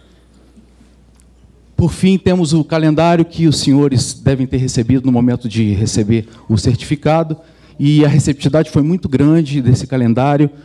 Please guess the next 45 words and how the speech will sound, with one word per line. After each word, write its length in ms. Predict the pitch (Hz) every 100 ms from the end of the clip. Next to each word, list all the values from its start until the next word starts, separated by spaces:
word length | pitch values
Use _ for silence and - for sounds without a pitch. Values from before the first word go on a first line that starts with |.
| -
A 120 | 110
gente 360 | 107 135 131 127
viaja 360 | 110 127 123 120
pelo 160 | 123
Brasil, 280 | 117 117 127
a 40 |
gente 260 | 127 127 -
vê 220 | 110 131
que, 340 | - 120 101 - - - _
eh, 80 | -
eles 380 | 113 113 120 113
estão 340 | - 131 120
aí 200 | 113 123
todos 720 | - 143 151 131 - - - _ _
presos 300 | - 135 120
nas 160 | 123 117
paredes 420 | - 113 123 110
das 160 | 110 117
procuradorias, 800 | 120 120 117 107 110 131 139 110
então 400 | 107 131 131 -
é 140 | - 127
uma 120 | 135
iniciativa 460 | 131 117 120 120 117
também 380 | 117 110 107 - - -
da 180 | 143
nossa 300 | 143 117 -
comissão. 600 | - 120 139 - 143 151 - - - - - _ -
E 140 | 165
esse 160 | 170 -
relatório 420 | 165 160 147 143
de 120 | 143
atividades, 800 | 143 160 151 139 147 151 143 120
que 180 | - 143
a 40 |
gente 220 | 123 135 -
também 240 | 127 131
todo 360 | - 147 131 123
ano 320 | 135 135 -
é, 680 | 117 110 107 104 98 95 95
é 100 | - 104
vinculado 400 | 123 123 113 110
à 20 |
C 160 | -
P 120 | 113 127
E, 180 | 135